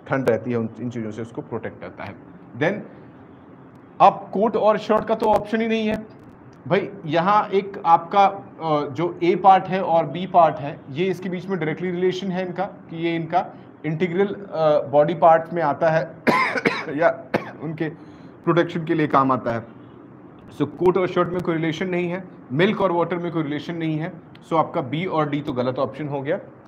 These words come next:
B, बी और सी, sorry, बी और सी तो एकदम गलत हो गया, B और सी गलत हो गया। कुछ लोगों ने बोला है ए, कुछ लोगों ने बोला है D। ध्यान से समझना आप इस बात को। हम जब फर की बात करते हैं तो फर जो animal है,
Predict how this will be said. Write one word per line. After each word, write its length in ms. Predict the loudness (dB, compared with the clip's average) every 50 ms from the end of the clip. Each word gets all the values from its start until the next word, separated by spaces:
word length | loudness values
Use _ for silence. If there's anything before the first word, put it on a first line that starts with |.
| -16 -10 -8
B, 180 | -4 -2 0 0
बी 380 | -2 -2 -6 -4 -2 2 4
और 160 | 6 6 6
सी, 180 | 6 2 -2 -2
sorry, 200 | 0 0 0 0
बी 220 | -2 -4 0 2
और 140 | 2 2 2
सी 140 | 0 -2 -6
तो 140 | -4 -4 -4
एकदम 240 | -2 -4 -4 -4 -2
गलत 220 | -2 -2 -2 -2 -4
हो 80 | -6
गया, 180 | -4 -4 -6 -8 -8 -14 -20 -20 -20 -12 -8
B 120 | -4 -2 0
और 160 | 0 0 -2
सी 140 | -4 -8 -8
गलत 280 | -6 -6 -6 -8 -8
हो 80 | -10 -10
गया। 140 | -10 -12 -14 -16 -20 -20 -18 -12 -8
कुछ 200 | -6 -6 -2 -2
लोगों 180 | -2 0 0 -2
ने 100 | -2 -2
बोला 200 | -2 -2 -2 -2
है 220 | -4 -4 -6 -4 -4
ए, 140 | -4 -4 -4
कुछ 240 | -4 -8 -6 -6
लोगों 180 | -6 -4 -4 -4
ने 80 | -4 -4
बोला 240 | -6 -6 -6 -6
है 220 | -6 -6 -8 -8 -6
D। 160 | -8 -8 -8 -10 -18 -20 -20 -20 -20 -14 -6
ध्यान 200 | 0 0 0 0
से 80 | -2 -6
समझना 340 | -6 -6 -8 -6 -6 -6 -8
आप 120 | -6 -8
इस 60 | -10
बात 260 | -10 -10 -12 -12 -12 -12
को। 100 | -14 -14 -14 -16 -20 -20 -20 -20 -20 -20 -20 -20 -4 2
हम 160 | 2 4 4 2
जब 200 | 0 -2 -4 -4
फर 280 | -2 2 2 2 2
की 140 | 0 -2 0
बात 260 | 2 2 2 2 0
करते 280 | -2 -4 -4 -4 -6 -6
हैं 220 | -4 -6 -6 -6
तो 100 | -6 -8
फर 540 | -8 -8 -2 2 2 2 2 2 -2 -4 -10 -8 -2
जो 240 | 0 2 2 2 0 0
animal 360 | 0 0 0 2 2 0 2
है, 300 | 2 0 2 2 0 -2